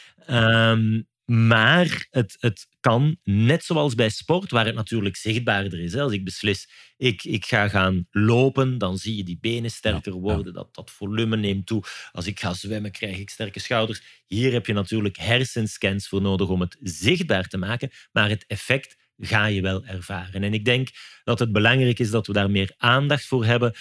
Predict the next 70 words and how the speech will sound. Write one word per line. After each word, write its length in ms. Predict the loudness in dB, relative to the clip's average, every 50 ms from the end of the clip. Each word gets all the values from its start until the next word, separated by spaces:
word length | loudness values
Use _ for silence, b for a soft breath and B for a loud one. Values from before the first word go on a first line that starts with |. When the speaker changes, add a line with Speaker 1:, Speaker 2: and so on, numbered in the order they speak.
| B B B B
Speaker 1:
want 180 | 0 2 2
we 80 | 2 2
brengen 300 | 4 4 4 4 4 2
heel 380 | 2 4 4 4 6 4 4 4
veel 240 | 2 2 0 0
tijd 340 | 0 0 0 0 0 -2 -2
door 300 | -2 0 0 -2 -4 -6 -8
in 120 | -4 -2 0
Speaker 2:
Ja, 60 | 0
Speaker 1:
ons 160 | -2 -4 -4
hoofd, 240 | -4 -4 -4 -2 -4
Speaker 2:
ja. 60 | -2
Speaker 1:
Ben. 220 | -2 -2 -2 -2 0
Dus 280 | -2 -2 -2 -4 -14 b b b b b b b
Speaker 2:
Wel-, 120 | 0 2
Speaker 1:
laat 140 | 4 4 4
Speaker 2:
wellicht 140 | 4 4 4 4
Speaker 1:
ons 0 | 4 4
er 0 |
toch 80 | 4 4 4
Speaker 2:
honderdachtenzestig 680 | 2 2 0 0 0 0 0 2 2 2 0 0 0 0
Speaker 1:
een 60 | 0
Speaker 2:
uur 80 | 0
per 80 | 2 2
Speaker 1:
fijne 160 | 2 2 2 2
Speaker 2:
week, 100 | 0 0
Speaker 1:
plek 120 | -2 -2
Speaker 2:
eh, 60 | -2
Speaker 1:
van 140 | -2 -2 0
Speaker 2:
met 100 | 0 0
een 60 | 0
Speaker 1:
maken. 160 | 0 0 0
Speaker 2:
beetje 180 | -2 -2 -4 -6
slaap 340 | -6 -6 -4 -6 -6 -6 -8
of 100 | -10 -12
zo. 180 | -12 -16 -18 _ -12
Ja. 160 | -12 -12 _ B B B B B B B B B B B B B
Steven, 320 | 0 2 2 4 4 4
we 40 | 4
hebben 180 | 4 2 2 2 0
het, 100 | 0 -2
eh, 60 | -4 -4
ja. 100 | 0 2 2
Speaker 1:
Absoluut. 500 | 0 0 0 0 2 2 2 2 0 -2
En 140 | 2 4 6
Speaker 2:
Ja, 40 | 8
ja, 40 | 8
Speaker 1:
zelfs 220 | 8 8 6 6
in 60 | 6 8
je 60 | 8
Speaker 2:
precies. 180 | 6 4 2
Speaker 1:
slaap, 340 | 2 2 4 4 4 2 2
hè, 60 | 0 0
heb 240 | 2 2 0 0 0
je 80 | 0
nog 160 | 2 2 2
Speaker 2:
Ja. 60 | 2 2
Speaker 1:
die 160 | 0 0 0
droom, 600 | 0 0 2 4 4 4 4 4 2 0 -2 -6 b b b b
hè. 140 | -2 -2 -2
Ik 140 | -2 0 -2
heb 80 | -2
het 140 | -2 0 -2
ook 140 | -2 -2 0
over 240 | 0 0 2 2 0 2
lucide 420 | 0 -2 0 0 0 2 2 2
dromen 500 | 2 2 2 4 4 2 2 2 2 2
in 120 | 2 2
het 160 | 2 2 2 2
boek, 260 | 2 0 0 -2